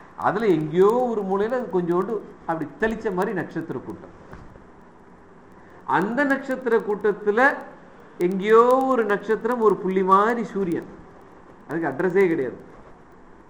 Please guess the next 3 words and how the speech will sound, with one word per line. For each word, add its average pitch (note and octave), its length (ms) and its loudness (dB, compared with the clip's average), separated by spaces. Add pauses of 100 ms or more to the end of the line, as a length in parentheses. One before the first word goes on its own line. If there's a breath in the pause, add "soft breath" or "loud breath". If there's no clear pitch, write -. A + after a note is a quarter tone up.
(1600)
அந்த B3 420 -2
சூரியனை A#3 600 0
எடுத்து G3+ 300 4